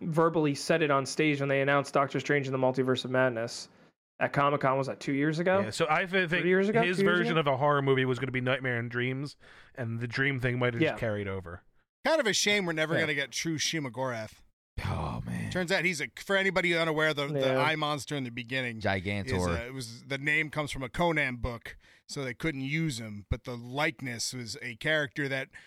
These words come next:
Speaker 3: would have wiped out reality on his own. Like, you don't need a, anything
Speaker 2: Yeah.
Speaker 3: else <laughs> besides Shima-Gorath
Speaker 1: Yeah.
Speaker 3: would have just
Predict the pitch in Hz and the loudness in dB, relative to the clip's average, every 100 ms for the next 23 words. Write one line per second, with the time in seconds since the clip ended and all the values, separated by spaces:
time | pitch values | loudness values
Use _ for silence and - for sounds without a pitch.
0 | - _ - 139 175 208 190 147 175 185 | -20 _ -14 0 2 4 2 2 2 2
1 | - 170 160 143 143 143 143 139 135 127 | 2 2 2 0 2 2 0 0 -2 -4
2 | 117 123 127 131 147 - - 131 127 123 | -6 -6 -4 -4 -6 -8 -12 -12 -4 0
3 | 165 160 156 156 147 135 127 - _ - | 2 2 2 2 2 -2 -6 -10 _ -6
4 | 156 160 143 135 127 117 - - - 269 | -2 0 0 0 0 0 -2 -6 -2 2
5 | 277 294 214 214 226 180 185 - 190 175 | 2 0 -2 -2 0 0 0 -2 -4 0
6 | 127 127 127 123 135 139 151 | 2 2 2 0 -2 -2 -6